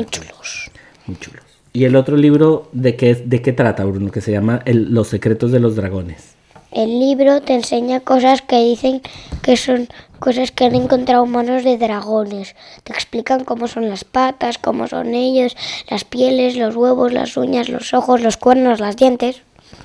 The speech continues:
Speaker 1: Ok.
Speaker 2: La cola. Tenía todo,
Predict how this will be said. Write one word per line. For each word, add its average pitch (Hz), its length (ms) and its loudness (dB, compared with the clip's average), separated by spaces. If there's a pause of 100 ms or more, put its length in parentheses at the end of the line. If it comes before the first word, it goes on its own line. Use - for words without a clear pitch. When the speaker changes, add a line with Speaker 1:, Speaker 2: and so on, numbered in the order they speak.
Speaker 1:
Ok. 107 260 -12 (840)
Speaker 2:
La 208 100 -4
cola. 226 460 0 (1800)
Tenía 214 440 -2
todo, - 500 -6